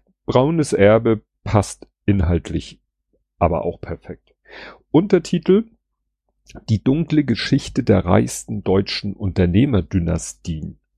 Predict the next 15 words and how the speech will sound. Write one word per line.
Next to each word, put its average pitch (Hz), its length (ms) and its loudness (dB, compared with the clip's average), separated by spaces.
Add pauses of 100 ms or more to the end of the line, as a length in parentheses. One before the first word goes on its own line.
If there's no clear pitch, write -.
(580)
Wörtlich 101 480 2
wohl 98 220 -2 (140)
kann 101 140 -2
man 95 140 0
sagen, 92 260 2
aus - 140 -6
dem 95 160 -6
Englischen 95 380 -2
übersetzt, 95 500 -2
The 110 160 2
Dark 123 320 2
History 117 480 2
of 110 140 0
Germany's 92 580 -2 (200)
Wealthiest 113 880 0